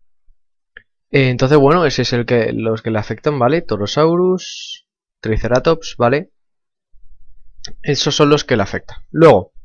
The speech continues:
eh, Dilophosaurus, eh, le afecta carga también, ¿vale? Le afecta carga. Y luego,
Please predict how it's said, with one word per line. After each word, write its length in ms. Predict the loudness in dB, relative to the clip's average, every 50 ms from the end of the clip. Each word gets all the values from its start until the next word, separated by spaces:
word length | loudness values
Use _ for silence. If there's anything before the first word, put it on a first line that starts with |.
| -18 -16 -16 -16 -16 -16 -20 -20 -20 _ _ _ _ _ _ _
eh, 380 | 2 2 4 4 2 2 0 -2
Dilophosaurus, 1700 | -6 -10 -12 -2 0 0 2 4 4 2 2 2 0 0 0 0 0 -2 -4 -2 0 2 2 2 2 -2 -6 -8 -10 -12 -14 -16 -18 _ _ _ _ -20 -20 -20 _ _ -20 _ _ _ _ _ _ _
eh, 300 | -2 0 2 2 2 4
le 100 | 2 2
afecta 440 | 2 2 0 -2 2 2 0 2 4
carga 340 | 4 4 4 4 4 2
también, 420 | 2 0 -2 -2 -4 -4 -4 -4 -2
¿vale? 280 | -2 -2 -2 -4 -8 _
Le 120 | -10 -10 -8
afecta 280 | -8 -8 -8 -6 -4
carga. 380 | -2 -2 -2 0 -2 -4 -6 -10 -16 -18 -18 -18 -18 -18 -18 -20 -20 -20 _ _ _ _ _ _ _ _ _ _ _ _ _ _ -20 -20 -20 -20 -20 -18 -16 -14 0
Y 100 | 2 6
luego, 400 | 8 10 10 8 8 4 0 -8